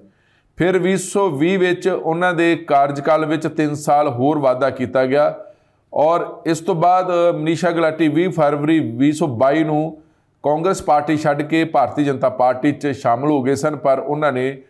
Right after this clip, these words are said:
ਅਹੁਦੇ 'ਤੇ ਬਣੇ ਰਹੇ ਸੀ, ਕਿਉਂਕਿ ਇਸ ਕਮਿਸ਼ਨ ਆ, ਕਮਿਸ਼ਨ ਕੋਲ ਸਿਵਲ,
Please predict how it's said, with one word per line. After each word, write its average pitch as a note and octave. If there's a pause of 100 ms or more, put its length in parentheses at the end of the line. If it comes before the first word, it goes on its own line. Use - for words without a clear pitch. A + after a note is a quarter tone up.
(180)
ਅਹੁਦੇ D3+
'ਤੇ C#3+
ਬਣੇ B2+
ਰਹੇ D3
ਸੀ, C#3+
ਕਿਉਂਕਿ C#3 (200)
ਇਸ D3
ਕਮਿਸ਼ਨ D3+
ਆ, E3
ਕਮਿਸ਼ਨ D3
ਕੋਲ C3+
ਸਿਵਲ, C#3+